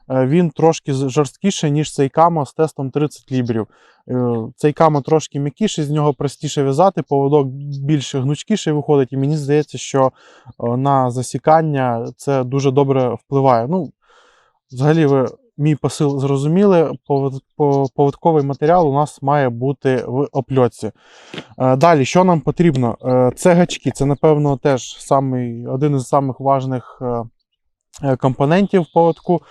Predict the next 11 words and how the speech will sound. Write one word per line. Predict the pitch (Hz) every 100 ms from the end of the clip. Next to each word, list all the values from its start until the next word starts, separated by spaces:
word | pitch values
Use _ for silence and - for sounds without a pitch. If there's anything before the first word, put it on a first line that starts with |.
| - - - -
Е, | 131 131
ми | 160
використовуємо | 147 135 139 131 165 151 143
на | 135 131
ці | 160
змагання | 135 139 147 139 127
гачки | 131 - 147
від, | 127 127 -
е, | 127
компанії | - 135 151 143 131 127
Fox, | - 190